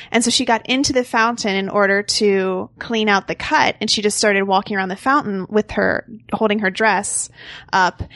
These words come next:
And then the photographer was just sitting there smoking or something and got up and started taking pictures of her. And so I guess she told the story to Fellini, or maybe he saw the pictures in a magazine or something.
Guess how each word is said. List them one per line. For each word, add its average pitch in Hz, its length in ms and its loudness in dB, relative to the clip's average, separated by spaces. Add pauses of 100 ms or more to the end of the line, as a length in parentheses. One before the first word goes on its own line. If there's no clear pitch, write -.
(220)
And 220 200 2
then 214 160 4
the 214 80 2
photographer 202 840 0
was 196 160 0
just 196 180 -2
sitting 202 240 0
there 185 160 -2
smoking 214 420 -2
or 175 80 -2
something 185 300 -6
and 190 80 -4
got 190 140 2
up 185 80 -2
and 196 80 -6
started 185 220 0
taking 196 220 -6
pictures 196 340 0
of - 100 -10
her. - 280 -8 (380)
And 214 180 0
so 208 540 2
I 247 60 2
guess 302 180 0
she 285 200 0
told 277 260 0
the 277 80 -2
story 262 220 0
to 262 80 -4
Fellini, 254 400 -2
or 220 80 2
maybe 208 200 0
he 214 120 -4
saw 208 260 2
the 208 80 -4
pictures 208 360 -2
in 202 60 -2
a 196 60 -4
magazine 196 560 0
or 196 80 2
something. 180 640 -6